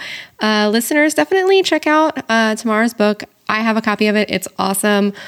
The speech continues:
Um, if you listen to the show, you know I don't usually pump things this much, but her book really is awesome. I read it in two days, which is amazing for me 'cause I am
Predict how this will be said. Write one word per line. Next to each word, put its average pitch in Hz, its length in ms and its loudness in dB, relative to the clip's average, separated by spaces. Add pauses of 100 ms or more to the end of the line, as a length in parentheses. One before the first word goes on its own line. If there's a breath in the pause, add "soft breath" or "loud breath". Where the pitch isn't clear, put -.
(240 loud breath)
Um, 196 500 0
if 190 160 -4
you 196 220 2
listen 196 260 0
to 208 100 -4
the 208 80 2
show, 214 220 2
you 208 140 2
know 196 120 2
I 196 80 2
don't 196 160 0
usually 202 240 -2
pump 202 300 -4
things 202 320 -2
this 196 240 -2
much, 196 320 -2
but 196 160 0
her 196 140 -2
book 202 240 -2
really 196 300 2
is 180 200 0
awesome. 175 480 0
I - 140 -4
read 175 180 -4
it 170 100 -2
in 165 140 -4
two 233 260 -2
days, 214 480 0
which 185 200 -2
is 185 160 -2
amazing 185 480 0
for 202 100 -8
me 190 220 0
'cause 190 160 -8
I 170 180 -4
am 175 340 -6